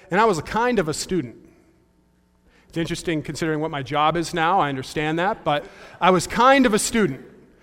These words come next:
So what that means is I was that three two guy. I know for those of you who were the perfect student, that's like, "What a, what a ridiculous G P A that is." But three two, I was the three two guy who didn't do anything.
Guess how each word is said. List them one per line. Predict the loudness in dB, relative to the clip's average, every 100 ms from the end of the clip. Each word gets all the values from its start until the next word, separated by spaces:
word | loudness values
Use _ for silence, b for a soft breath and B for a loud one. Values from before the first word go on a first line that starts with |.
| b
So | 4 4
what | 6
that | 4 4
means | 4 2 2
is | -2 -2
I | 2 2
was | 2
that | 0 -2 -4
three | -2 -2
two | -2 -4 -4
guy. | -4 -4 -6
I | -2
know | 4 4
for | 4 0 2
those | 4 4
of | 2
you | -2
who | -2
were | -4
the |
perfect | -2 -4 -4 -6
student, | -2 -2 -2 -10 -16 B
that's | -2 0 -2
like, | -6
"What | -6 -6 -8
a, | -10 -16 _
what | -20 -14 -12
a |
ridiculous | -10 -12 -10 -10 -8 -10 -10 -14
G | -12 -12
P | -10 -8
A | -6
that | -6 -8 -8
is." | -12 -18 -20 b b b b b
But | -4
three | 0 0 0
two, | 2 4
I | 6
was | 4 0
the | -6
three | -4 -4 -4
two | -6 -2
guy | 0 2 0
who | -2 -4
didn't | -4 -6
do | -6 -6
anything. | -4 -4 -4 -8 -14